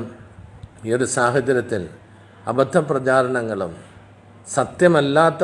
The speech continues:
പ്രചാരണങ്ങളും സത്യത്തിൻ്റെ ആ ഒരു അന്വേഷണമില്ലാതെ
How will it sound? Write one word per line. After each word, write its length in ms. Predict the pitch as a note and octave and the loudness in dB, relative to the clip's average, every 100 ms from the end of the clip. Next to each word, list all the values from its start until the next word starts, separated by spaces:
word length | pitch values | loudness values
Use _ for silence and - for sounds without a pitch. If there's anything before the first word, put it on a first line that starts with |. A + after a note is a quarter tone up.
| D3 | -2
പ്രചാരണങ്ങളും 720 | C3+ B2 A#2 A2+ F#2+ F2+ E2+ - - - - - - - | 0 2 0 -2 -4 -6 -10 -16 -20 -20 -20 -20 -20 -6
സത്യത്തിൻ്റെ 640 | B2+ - D3+ D#3 D#3 D#3 D#3 C#3+ | -4 0 0 2 2 4 4 6
ആ 40 | C#3+ D3 | 4 4
ഒരു 140 | D3 C#3+ C3 - - A2+ | 4 0 -2 -8 -6 -4
അന്വേഷണമില്ലാതെ 1120 | C3+ D3+ E3 F3 E3+ D#3 C3+ C3 B2+ A2+ | 2 4 4 2 -2 0 0 2 0 0